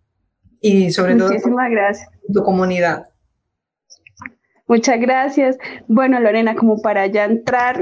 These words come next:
Speaker 2: estamos ahorita hablando por interno, ya tiene el tiempo contado, así que pues trataré de ser lo más, eh,
Speaker 1: Dale,
Speaker 2: directa
Speaker 1: tío.
Speaker 2: posible con las preguntas. Entonces, bueno, entrando ya en materia sobre lo que quería preguntarte en la entrevista de hoy, cuéntanos a grandes las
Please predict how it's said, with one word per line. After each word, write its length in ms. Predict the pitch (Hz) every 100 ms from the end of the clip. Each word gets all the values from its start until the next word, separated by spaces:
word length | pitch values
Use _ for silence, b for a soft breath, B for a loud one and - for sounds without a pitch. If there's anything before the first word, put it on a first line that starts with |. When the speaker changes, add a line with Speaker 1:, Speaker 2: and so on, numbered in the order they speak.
| -
Speaker 2:
estamos 480 | 233 233 233 254 277
ahorita 300 | 220 196 220
hablando 340 | 226 233 240
por 100 | 262
interno, 400 | 226 190 190 202 214
ya 220 | 226 226
tiene 200 | 240 240
el 100 | 233
tiempo 320 | 254 233 240
contado, 400 | 233 196 185 190
así 260 | 214 240 233
que 140 | 233
pues 240 | 226 233
trataré 560 | 226 208 196 185 175 185
de 80 | 214
ser 220 | 233 226
lo 160 | 233 226
más, 520 | 233 226 226 233 -
eh, 580 | - 220 214 208 196 185 -
Speaker 1:
Dale, 140 | 214
Speaker 2:
directa 260 | 202 190 220
Speaker 1:
tío. 80 | 226
Speaker 2:
posible 380 | 220 208 226
con 180 | 226 240
las 160 | 233 247
preguntas. 640 | 233 190 202 359 330 339 403 403 B B B B B
Entonces, 840 | - 226 220 226 226 226 277 262 226
bueno, 340 | 233 220 196 - -
entrando 500 | 226 202 247 233 269
ya 100 | 294
en 80 | 294
materia 580 | 285 294 285 262 269 285
sobre 280 | 302 269 226
lo 100 | 214
que 160 | 214
quería 300 | 208 190 185
preguntarte 500 | 226 240 214 196 196
en 60 | 220
la 60 | 233
entrevista 500 | 226 190 196 226 202
de 80 |
hoy, 200 | 190 196
cuéntanos 640 | - 254 254 262 269 277 262
a 60 |
grandes 340 | 208 196 202 233
las 240 | 240